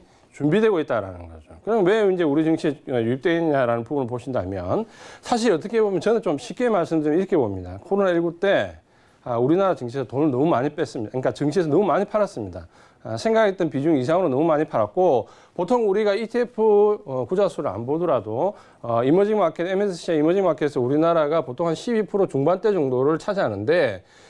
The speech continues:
에, 지금 보면 한 십일 프로 겨우 넘는 수준이거든요. 비율을 보면. 그럼 한 일 퍼센트 이상은 좀 채워놔야 됩니다.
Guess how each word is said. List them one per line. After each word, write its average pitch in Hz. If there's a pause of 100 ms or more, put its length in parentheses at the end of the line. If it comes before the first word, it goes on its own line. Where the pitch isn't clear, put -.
(140)
에, 180
지금 240
보면 220
한 190
십일 240
프로 226
겨우 160
넘는 147
수준이거든요. 135
비율을 117
보면. 117 (260)
그럼 240
한 226
일 247
퍼센트 240
이상은 165
좀 165
채워놔야 220
됩니다. 90